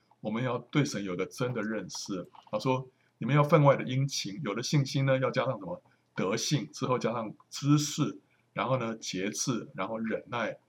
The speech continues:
前进，爱弟兄的心，爱众人的心。他说：“你们若充充足足的有这几样，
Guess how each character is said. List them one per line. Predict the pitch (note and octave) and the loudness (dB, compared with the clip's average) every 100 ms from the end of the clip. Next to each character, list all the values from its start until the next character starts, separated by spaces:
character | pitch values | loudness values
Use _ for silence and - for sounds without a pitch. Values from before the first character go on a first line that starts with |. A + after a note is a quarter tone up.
| _ _ _ | _ _ _
前 | - - G2+ | -8 -4 -4
进， | G#2+ C#3 G2+ | -2 -2 0
爱 | D3+ B2+ | 2 2
弟 | C3+ | 0
兄 | B2+ A#2+ | -4 -6
的 | |
心， | A2+ A2+ A2 | -6 -8 -6
爱 | C3 A2+ | -2 -2
众 | G2+ - A#2 | -2 -2 -2
人 | G2+ F#2 | -4 -6
的 | G2 | -8
心。 | - B2+ B2 C3 - _ _ - | -6 -6 -4 -6 -10 _ _ 0
他 | D3+ | 4
说： | D#3+ | 4
“你 | |
们 | B2 | 4
若 | C#3+ D3+ C3 | 6 6 6
充 | D3+ D3 | 2 2
充 | D3 C#3+ | 4 4
足 | A2+ A2+ | 2 -2
足 | A2+ | -2
的 | A2 | -2
有 | F#2 | -4
这 | F2+ C3 | -2 -4
几 | A2 - F2 | -4 -6 -4
样， | G2+ - | -2 -4